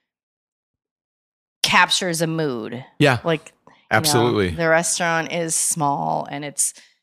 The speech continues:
Speaker 1: dark. And
Speaker 2: Mm-hmm.
Speaker 1: so, yeah, I mean.
Speaker 2: Yeah, I, I gave it a four.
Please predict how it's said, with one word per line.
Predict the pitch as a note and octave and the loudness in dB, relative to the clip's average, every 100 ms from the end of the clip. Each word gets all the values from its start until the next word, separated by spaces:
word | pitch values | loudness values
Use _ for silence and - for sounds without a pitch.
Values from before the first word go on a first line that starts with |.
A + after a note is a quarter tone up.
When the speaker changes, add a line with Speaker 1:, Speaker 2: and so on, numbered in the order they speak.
| _ _ D#3 | _ _ -2
Speaker 1:
dark. | D3+ C#3+ C#3+ - - | 2 2 0 -4 -6
And | D#3+ D3 | 0 2
Speaker 2:
Mm-hmm. | C3 D#3+ E4+ - _ - | 2 0 -2 -10 _ -4
Speaker 1:
so, | - C#3+ C#3+ D3 _ - | 0 2 0 -4 _ 0
yeah, | G#4+ A4 - - | 2 2 -4 -6
I | |
mean. | G#3+ G#3 G3+ F#3 _ _ _ _ _ _ _ _ _ _ _ | -2 -2 -2 -6 _ _ _ _ _ _ _ _ _ _ _
Speaker 2:
Yeah, | A#3 B3 | 4 6
I, | D#3 F3 - | 6 6 6
I | D3+ E3 E3+ F3 F3 - D3+ | 6 6 6 6 4 0 -2
gave | D3 D3 | 2 4
it | |
a | G#3+ | 4
four. | - F3+ D3+ F#3 | 4 4 6 4